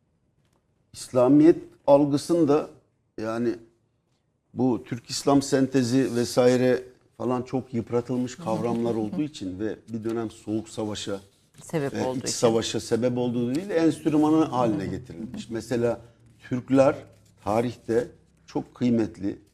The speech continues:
Speaker 1: ve benim, e, mensup olmaktan kıvanç duyduğum bir ulus. Ama Türkçü değilim.
Speaker 2: <laughs>
Speaker 1: Şimdi ben koskoca Hegel varken,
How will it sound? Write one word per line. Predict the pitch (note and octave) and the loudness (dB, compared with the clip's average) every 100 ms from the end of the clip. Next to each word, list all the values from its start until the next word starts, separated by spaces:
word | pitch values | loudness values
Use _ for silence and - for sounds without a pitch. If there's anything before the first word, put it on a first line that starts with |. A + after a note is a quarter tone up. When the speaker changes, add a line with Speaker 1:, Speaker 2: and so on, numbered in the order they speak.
| _ | _
Speaker 1:
ve | G#2 A2 | -8 -4
benim, | A2+ A#2 E3 D#3 _ _ _ - | -2 -4 -6 -14 _ _ _ -14
e, | G#2 G2+ G2+ F#2+ | -10 -8 -10 -8
mensup | G#2+ A2 G#2+ - B2+ | -4 -4 -4 -6 -4
olmaktan | C3+ C3+ A#2+ F#2+ - F#2+ | 0 2 2 -2 -8 -12
kıvanç | F#2 B2 C3 B2 - | -6 -2 -2 -2 -6
duyduğum | A#2 G#2+ A2 D#3 | -6 -4 -4 -6
bir | E3 | -6
ulus. | C3 B2 G#2 - - - - - - _ - - | -2 -2 -2 -6 -18 -20 -20 -20 -20 _ -20 -10
Ama | G#2 A2 - | -6 -6 -6
Türkçü | - C#3 - G3+ | -8 -8 -6 2
değilim. | F3+ D3+ G2 - _ _ | 4 4 0 -8 _ _
Speaker 2:
<laughs> | E3+ F3+ E3 D#3 E3+ - _ _ | -12 -10 -10 -12 -18 -20 _ _
Speaker 1:
Şimdi | - A2 A#2 | -8 -6 -4
ben | A2+ A#2+ A2+ - | -2 -4 -6 -10
koskoca | - C3 - B2+ A#2+ | -8 -6 -2 -2 -2
Hegel | A2 A2+ B2+ A2+ | -2 2 2 2
varken, | A2 A#2+ B2 | 0 -2 -4